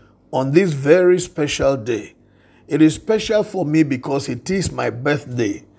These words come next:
the sixth day of May, and I give thanks to God for preserving my life and making me a blessing to my generation. Please rejoice with me even as we share the word of God together.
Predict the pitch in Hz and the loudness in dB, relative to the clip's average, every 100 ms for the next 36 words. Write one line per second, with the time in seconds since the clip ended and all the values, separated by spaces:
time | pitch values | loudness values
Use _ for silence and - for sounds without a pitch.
0 | _ _ - 123 120 - 185 - 127 135 | _ _ -4 -2 0 0 -2 -6 -4 4
1 | 156 156 - - 120 120 120 117 - - | 6 6 2 -4 -4 -4 -6 -6 -6 -12
2 | _ _ _ - 170 160 160 220 - 214 | _ _ _ -6 0 2 2 -4 -4 -2
3 | 180 175 139 143 147 - 120 - 127 127 | -2 -4 -2 0 0 0 -8 -6 -4 2
4 | 160 175 180 165 147 151 160 113 104 - | 4 4 2 -2 -2 -2 -4 -6 -12 -20
5 | _ _ _ 127 120 139 143 165 151 143 | _ _ _ -8 -2 -2 0 0 0 0
6 | 120 110 131 135 - 139 131 117 110 107 | -2 -2 -2 -2 -2 -6 -8 -8 -8 -6
7 | 117 113 127 - 110 - _ _ _ _ | -4 -2 -2 -4 -8 -12 _ _ _ _
8 | 185 208 180 - - 117 127 113 156 175 | -2 0 0 -2 -6 -6 -6 0 2 2
9 | 165 127 131 131 113 - _ _ _ - | 2 -4 -4 -6 -6 -10 _ _ _ 2
10 | 147 151 135 - 120 110 - 156 156 127 | 4 4 0 -4 -6 -8 0 2 4 2
11 | 123 131 117 104 120 120 - 113 104 117 | -2 -2 -4 -4 -2 -2 -4 -10 -4 -4
12 | 101 | -4